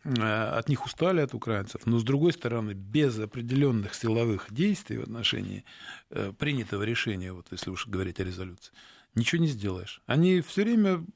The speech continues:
будут играть, играть на этих противоречиях между нами и С Ш А. Смотрите, как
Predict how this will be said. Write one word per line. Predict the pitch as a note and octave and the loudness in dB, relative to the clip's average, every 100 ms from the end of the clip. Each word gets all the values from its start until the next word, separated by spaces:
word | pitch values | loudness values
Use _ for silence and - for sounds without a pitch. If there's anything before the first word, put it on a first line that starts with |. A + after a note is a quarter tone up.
| _ | _
будут | D#3 F#3+ E3+ | 2 4 4
играть, | C#3 D#3 D#3 - | 4 4 2 0
играть | F#3 C3 D#3 D3+ | -4 0 2 2
на | B2 | 0
этих | - | -2
противоречиях | - A2+ B2 C3 B2+ - | -2 0 2 2 0 -2
между | G#2+ G2+ A2 | -2 0 0
нами | C3 B2 F#2 | 2 0 -2
и | |
С | F2+ | -2
Ш | - - | -2 0
А. | G2 | 0
Смотрите, | E3 D3 G2+ | 2 2 0
как | G2 F#2+ | -4 -6